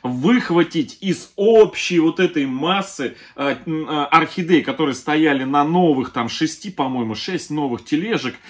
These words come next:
а, с орхидеями, новиночками и ждали своего оформления. Мне удалось парочку, а, таких вот интересных экземпляров урвать.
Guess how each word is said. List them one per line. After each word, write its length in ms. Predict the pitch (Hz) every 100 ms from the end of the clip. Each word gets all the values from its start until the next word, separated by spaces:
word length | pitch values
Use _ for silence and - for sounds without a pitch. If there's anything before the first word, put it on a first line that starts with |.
| - -
а, 200 | 143 139
с 120 | -
орхидеями, 680 | 156 151 - 165 160 214 156
новиночками 760 | 147 147 147 143 120 - 127 127
и 220 | 190 165
ждали 400 | 127 160 139 127
своего 460 | - 135 135 131
оформления. 680 | 123 - 139 147 196 220 165 - - -
Мне 180 | 151
удалось 440 | 196 143 143 165 -
парочку, 760 | - 165 170 151 - - 147 135
а, 320 | 131 127 110
таких 320 | 110 131 147 127
вот 160 | 117 - - - -
интересных 680 | 147 139 160 165 156 180 -
экземпляров 720 | 160 123 147 135 165 156 135
урвать. 440 | - 175 156 127